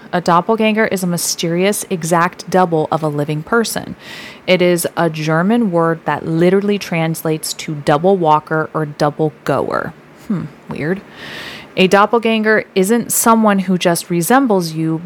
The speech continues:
but is an exact double right down to the way you walk, act, talk, and dress. So that is not my sister and I at <laughs> all. Uh, we do have the same voice, I think. Um, we do look a lot alike, but there are some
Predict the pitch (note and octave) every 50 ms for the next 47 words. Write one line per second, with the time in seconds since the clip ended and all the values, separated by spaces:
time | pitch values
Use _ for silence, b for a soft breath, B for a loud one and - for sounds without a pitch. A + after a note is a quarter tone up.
0 | D#3+ E3+ E3+ E3 D#3+ - - E3+ E3 E3 E3+ D#3+ D#3+ D3+ F#3 D#3 E3+ E3+ F3+ G3+
1 | G#3+ - D#3+ - F3 E3 F#3 F3 E3+ D#3+ D#3+ D#3 D3+ D3+ D3+ D3+ D#3+ D#3+ E3 -
2 | - D#3+ D#3+ D3+ D#3 D3+ C#3+ - - D#3+ D#3 D#3 D3 D3 D3 C#3 D3 C#3+ - -
3 | - - - - D#3 D#3+ D#3+ D#3+ E3+ F#3 G3+ A3 A3 - - - _ _ _ -
4 | _ - - - - - F3 F3 F3 F3 F3 - - - - - - - - E3
5 | D#3 D3+ - - D#3 D3+ - A#2 - - - - - - - - - F#3 F3 E3+
6 | E3 F#3 G3+ A3+ A3+ G#3 F#3 E3+ E3+ E3+ E3 E3 E3 D#3+ D#3 D3 - - C#3 C#3+
7 | - - - - - - F2+ - F2 - - - E2 - D#3 - - - - E3+
8 | D3+ - - - - - - - - - - - - B B B B B B B
9 | B B B B B - F#3 F3+ F3+ F3 F3 E3+ F3 F#3+ F#3+ F3 F#3+ G3+ G#3+ G#3+
10 | A3 G#3 G#3 G#3 - G#3 G3+ G3 G3 F#3 F3 D#3+ E3 E3+ G3 A3 - - - B3+
11 | B3 B3 - C4 C4 C4 C4 C4 C4 - - - - - - - F3 E3+ E3+ E3
12 | E3 D#3+ D#3+ D#3+ D#3+ - - E3 E3+ E3 D#3 E3+ E3+ E3+ E3 E3+ E3 E3 - -
13 | D#3+ D#3 D#3+ D#3 D3+ D#3 D#3+ D#3 D3+ D3 C#3+ D3+ D#3 D#3 - E3+ D#3 - F3 F3
14 | E3+ - - D3+ D#3 D#3 D#3 D3 - - - - E3 D#3 D#3 D3+ D3+ D3 C#3+ C3+